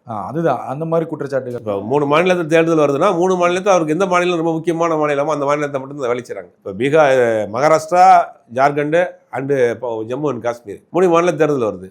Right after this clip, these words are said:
Speaker 2: இந்த ரெண்டு மாநிலமும் ரொம்ப சின்ன மாநிலம். அது தேவைப்பட்டா பத்து எம் எல் ஏ வாங்கி ஆட்சியை கழிச்சு விட்டலாம், நம்மளே ஆட்சி அமைச்சிடலாம். மகாராஷ்டிரா வந்து த-, இந்தியாவினுடைய இரண்டாவது முக-, முக்கியமான ஒரு நகரமா இருக்கு. டெல்லி தலைமை நகரமா இருந்தாலும் பொருளாதார நகரமா மகாராஷ்டிரா இருக்கு.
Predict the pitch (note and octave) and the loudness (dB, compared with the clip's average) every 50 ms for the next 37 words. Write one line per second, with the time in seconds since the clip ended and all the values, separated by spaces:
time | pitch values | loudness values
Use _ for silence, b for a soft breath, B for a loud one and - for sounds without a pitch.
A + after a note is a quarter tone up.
0 | - _ _ _ C#3 D#3 F3+ G3 G#3+ G3+ F#3+ F#3+ F#3+ F#3+ G#3 G#3+ G3+ F3 F3 F#3 | -20 _ _ _ 0 0 2 4 4 4 6 4 4 4 2 0 0 -2 -2 -2
1 | G3+ G3 - E3 E3 D#3+ D3+ C#3 B2+ A2+ G2+ - - A#2 A2+ A2 D#3 F3 F3+ D#3 | -4 -4 -2 -2 -2 0 0 0 -2 -2 -4 -8 -10 -10 -4 0 0 0 0 -2
2 | E3 D#3+ F#3 F#3+ G#3+ G#3 F#3+ - - _ _ _ _ _ D#3+ D#3 D3+ D#3+ D#3+ F3 | 0 2 4 4 4 4 0 -4 -12 _ _ _ _ _ -4 0 2 2 2 2
3 | F#3 F#3 E3+ D3+ D#3 D#3 D#3 D3+ D3+ D#3+ C#3 C#3+ D3 C#3 - C#3 B2+ C#3 D3+ E3 | 4 4 6 6 6 4 2 0 0 -2 0 0 0 0 -2 -2 -2 0 0 0
4 | E3+ D#3 D3 D3 D#3 D3+ C#3+ C#3 - - C#3+ B2+ - - B2 A#2 G#2+ F#2+ - _ | 0 0 0 0 2 2 2 2 2 -2 -4 -4 -4 -6 -4 -4 -4 -6 -8 _
5 | _ C3+ D#3 F#3+ A#3 B3+ A3 - - G3+ F3 D#3+ D#3+ G3 G#3+ F#3+ D#3+ D#3 D#3 D#3 | _ 2 4 8 8 8 6 6 6 6 6 6 4 2 0 0 2 0 0 0
6 | E3 E3+ F3+ F3 E3+ D#3+ D3+ C#3 C3+ D3 D#3 C#3+ C#3+ D#3+ D#3+ D#3+ D3 C#3+ C3 B2 | 2 2 4 4 4 4 2 0 0 0 0 2 2 2 4 4 4 2 0 -2
7 | A#2 A#2 A#2+ B2 B2+ B2 A#2+ A#2+ B2 D3+ C#3 C3 C3+ C#3 C3 B2 A#2 G#2 A2 G#2+ | -4 -4 -6 -4 -4 -4 -4 -4 -4 -6 -4 -2 -2 0 0 0 0 -2 -6 -6
8 | A2+ A2+ G#2 G#2 G2+ F#2+ - _ E2 _ _ _ - A#2+ C#3+ F3 E3+ C#3 C#3+ D3 | -6 -8 -8 -8 -10 -12 -14 _ _ _ _ _ -4 -2 -2 0 2 2 2 2
9 | D3+ D#3 D3+ C#3+ C#3+ C#3+ C#3 C3+ B2+ C#3 E3 E3 C3 C3+ D3+ E3 E3 D#3+ D3+ C#3+ | 2 2 0 0 0 0 -2 0 0 -2 -2 -2 -2 0 2 2 4 4 4 2
10 | C#3 C3+ B2+ B2+ C#3+ C#3+ B2+ A#2 B2+ C3 B2+ B2+ - A2 G2+ F#2+ - _ | 0 0 0 -2 -2 -2 0 0 0 0 0 -2 -6 -10 -12 -12 -14 _